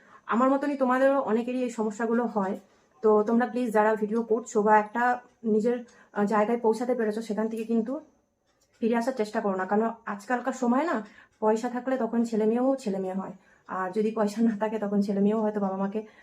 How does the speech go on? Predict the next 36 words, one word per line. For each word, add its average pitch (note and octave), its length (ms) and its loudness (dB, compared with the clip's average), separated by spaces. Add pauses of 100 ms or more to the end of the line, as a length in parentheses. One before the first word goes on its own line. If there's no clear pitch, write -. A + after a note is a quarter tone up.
(160)
পরিচয় G#3+ 300 2
দিতে G3+ 180 0
চায় G3 200 -2
না, G3+ 60 0
যেটা G3+ 200 -2
আমার F#3+ 180 -6
বাবা F#3 240 -6
মা। F3+ 140 -10 (460)
তো G#3 80 -6
সেরকমই A#3+ 400 0
এখন C4+ 200 2
একটা B3+ 200 -2
ব্যাপার A3+ 280 2 (320)
যে G#3+ 180 2
পয়সাটাই G#3+ 480 0
হচ্ছে A#3+ 180 -2
সব G3+ 240 -4
থেকে G3+ 160 -4 (560)
ইম্পর্টেন্ট। F#3+ 520 -2 (320)
তো - 80 -4
ওই A#3 100 2
জন্য B3+ 200 2
আমি B3 220 4 (840)
ইচ্ছা A3+ 260 -4
থাকলেও B3 400 2
বা A#3+ 220 4
উপায় A#3 280 4
থাকলেও B3 340 -2
আমি A#3 160 6
এখন, A#3 220 0 (240)
আহ, G3 300 2
মানে F#3+ 160 0
চ্যানেলটাকে A3+ 380 0
ছাড়তে G3+ 240 -6
পারছি F#3 240 -8
না, G#3+ 100 0